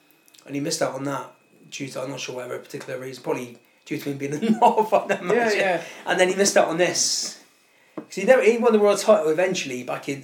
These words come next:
Speaker 1: like, in, like,
Speaker 2: Late nineties.
Speaker 1: Yeah, yeah, when he was f-, well past his fucking peak.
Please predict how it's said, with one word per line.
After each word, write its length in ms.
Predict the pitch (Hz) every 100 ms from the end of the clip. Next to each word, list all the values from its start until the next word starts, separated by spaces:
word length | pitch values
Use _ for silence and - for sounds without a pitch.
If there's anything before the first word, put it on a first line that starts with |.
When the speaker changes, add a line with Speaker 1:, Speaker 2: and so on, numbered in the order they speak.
| 147
Speaker 1:
like, 200 | 143 139
in, 100 | 147
like, 220 | 139 101 - _ _ _
Speaker 2:
Late 280 | 104 101 90
nineties. 480 | 87 85 62 67 170
Speaker 1:
Yeah, 360 | 165 - - - - -
yeah, 100 | 110
when 100 | 151
he 60 | 139
was 160 | 143
f-, 280 | 143 - -
well 280 | 175 165 139
past 300 | 147 143 -
his 120 | 127
fucking 280 | 151 - 117
peak. 360 | 127 127 120